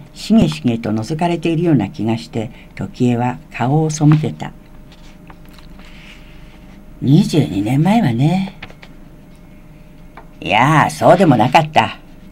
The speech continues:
もう五十よ。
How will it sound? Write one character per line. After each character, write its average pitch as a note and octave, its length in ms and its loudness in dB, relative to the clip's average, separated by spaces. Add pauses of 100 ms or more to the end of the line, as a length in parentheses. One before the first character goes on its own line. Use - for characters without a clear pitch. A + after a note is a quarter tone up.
(1800)
も G#3 280 4
う D3+ 40 2
五 D3+ 160 6
十 A#3+ 220 4
よ。 A3+ 420 2